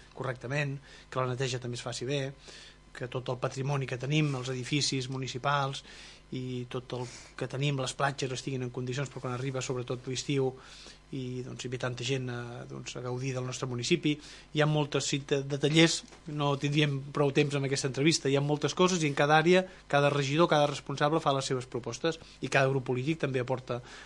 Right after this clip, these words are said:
les seves propostes. I si això, a més a més, afegim l'ajuda de tots, perquè al final millorar l'escala no és només, és, eh, és una responsabilitat del govern o de, dels regidors, també és de tots, eh, de les entitats, de, i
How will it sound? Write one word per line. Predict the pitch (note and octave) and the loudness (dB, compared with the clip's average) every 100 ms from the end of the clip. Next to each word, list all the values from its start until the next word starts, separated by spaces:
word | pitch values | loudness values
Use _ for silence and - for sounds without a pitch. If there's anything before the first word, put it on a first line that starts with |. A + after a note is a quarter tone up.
| - - | -6 -4
les | B2 | -2
seves | B2 - | -2 -4
propostes. | A#2+ A2+ - A2+ - | -6 -6 -8 -10 -6
I | C3 | -4
si | C#3 | -2
això, | - D3+ C#3 | 4 4 4
a | C3+ | 0
més | C#3 C#3 | -2 0
a | |
més, | C#3+ C#3 | 0 0
afegim | C#3 C#3 D3 C#3 - - - | -2 0 0 0 -4 -16 -2
l'ajuda | C#3+ C#3 D#3 D3 | 2 4 6 6
de | C3+ | 4
tots, | C3+ E3 - - | 2 0 -4 -12
perquè | C#3 C3+ | -8 -8
al | |
final | - C3+ C#3 C#3 - - - C#3 | -2 0 0 -2 -10 -20 -8 -2
millorar | C3+ C3+ C3 | 2 2 2
l'escala | - C#3 C3+ | 4 4 2
no | C#3 C#3 | 0 0
és | |
només, | C3+ C3+ C3 A#2+ - | 0 0 0 -4 -6
és, | C3 B2 - | -6 -6 -6
eh, | C3+ B2 A#2+ - - - - | -6 -6 -6 -10 -18 -20 -8
és | B2+ | -4
una | C3 C3 | 0 -2
responsabilitat | B2 C#3 C#3+ C3+ C#3 | -2 0 0 2 0
del | B2+ | 0
govern | B2+ C3+ E3+ D3+ C3 | 0 4 6 4 -2
o | B2+ | -4
de, | B2 B2 C3+ | -6 -6 -6
dels | C3 B2+ | -6 -4
regidors, | B2 C#3 D3+ D#3 | 0 4 4 2
també | - B2+ D3 | -4 2 4
és | C3+ | 2
de | C3 | 2
tots, | C#3+ - - - | 0 -2 -8 -8
eh, | C#3+ | -6
de | F#3 A#2 | -6 -6
les | A#2+ | -6
entitats, | A#2 A#2 D#3 D#3+ - | -6 0 2 2 -2
de, | C#3 B2 - - - | -8 -8 -12 -20 -14
i | - | -6